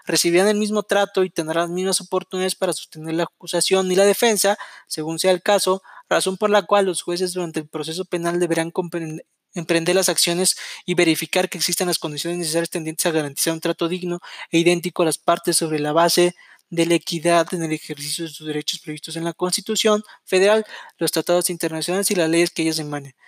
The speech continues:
de manera que no pueden privilegiar a un sujeto en el debate con algún acto procesal que le proporcione una ventaja indebida frente a su contrario, pues de ser así, se vulnera el principio de mérito. Ok, entonces,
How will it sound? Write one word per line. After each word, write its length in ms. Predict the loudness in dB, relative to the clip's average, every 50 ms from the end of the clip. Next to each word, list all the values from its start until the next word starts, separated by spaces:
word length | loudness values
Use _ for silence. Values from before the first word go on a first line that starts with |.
| _ _ _
de 100 | -2 0
manera 260 | 0 2 2 2 2 2
que 120 | 2 0
no 140 | -2 -2 -2
pueden 200 | 0 0 0 0
privilegiar 420 | -2 -2 -2 -2 0 2 4 4
a 40 | 4
un 100 | 2 0
sujeto 380 | -4 -4 -2 -2 -2 -2 -2 -4
en 60 | -2 0
el 60 | 0
debate 460 | 2 4 4 2 2 2 0 -2 -2 -4 -18 -20 -20 _
con 180 | -10 -8 -4 -2
algún 300 | -2 -2 -2 -2 -2 -4
acto 240 | -4 -4 -4 -6 -6
procesal 420 | -4 -6 -4 0 0 -2 -2 -2
que 80 | -2 -2
le 100 | -2 -2
proporcione 420 | -4 -6 -8 -6 -6 -6 -4 -4
una 100 | -2 -2
ventaja 360 | -2 -2 -2 -2 -4 -2 -2
indebida 400 | -4 -2 -2 0 0 2 0 0 -2 -4 -20 -20 -20 _
frente 340 | -4 -2 0 0 0 0 0
a 60 | 0
su 100 | -2 -4
contrario, 400 | -8 -8 -2 2 4 4 4 4 2
pues 140 | -2 -6 -4
de 60 | -2
ser 120 | 0 2 2
así, 220 | 2 2 0 -2
se 100 | -2 -4
vulnera 240 | -6 -6 -6 -6 -6
el 60 | -6
principio 480 | -6 -6 -4 -4 -4 -4 -4 -6 -6 -4
de 100 | -4 -6
mérito. 460 | -4 -4 -6 -6 -6 -10 -16 -20 -20 _ _ _ _ _ _ _ _ _ _ _ _ _ _ _ _ _ _ _ _ _ _ -20 -20 _ _ _ _ _ _ _ _ _ _ -20 -20 -20 _ _ _ _ _ _ _ _ _ _ _ _ _ _ _ _ _ _ _ _ _ _ _ _ _ _ -4
Ok, 280 | -2 -2 0 2 2 2 4 2 2 -2 -8 -20 _ _ _ -14
entonces, 880 | -12 -4 2 4 4 6 6 4 4 4 2 -2 -6 -12 -20 _ _